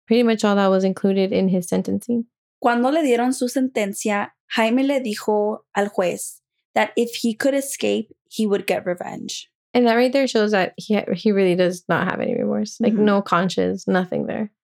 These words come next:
Speaker 1: He was sent to prison. Um, lo mandaron a la prisión de San Roque en Sucre, Bolivia. And he was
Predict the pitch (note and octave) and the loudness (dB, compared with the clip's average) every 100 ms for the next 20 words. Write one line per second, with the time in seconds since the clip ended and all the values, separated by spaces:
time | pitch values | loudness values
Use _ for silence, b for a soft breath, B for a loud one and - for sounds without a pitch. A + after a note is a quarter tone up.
0 | _ B3 B3+ A#3+ B3 C#4+ C#4+ E4 D#4 G#3+ | _ 0 4 4 4 2 2 2 2 2
1 | A3 A3 - - _ A3 G#3 G3 F#3+ F#3+ | 2 0 -2 -6 _ 0 2 2 2 0
2 | G#3 A3 A3 G#3 G#3 G#3 G3 G3 G3 G#3+ | -4 -4 0 2 2 2 2 4 4 2
3 | G#3+ A3+ A3 A3 A3 G#3+ A3+ B3 A#3 G#3+ | 4 4 4 2 2 2 2 2 2 4
4 | G#3+ G#3+ A#3+ A#3+ - G#3 G3+ G3+ - G#3+ | 2 2 2 2 2 2 2 2 0 0
5 | A3 G#3+ G3+ F#3+ F#3 - G#3+ _ _ _ | 2 2 2 2 0 -4 -12 _ _ _
6 | _ G3+ G3+ G#3 A3+ G3+ | _ 2 4 4 2 2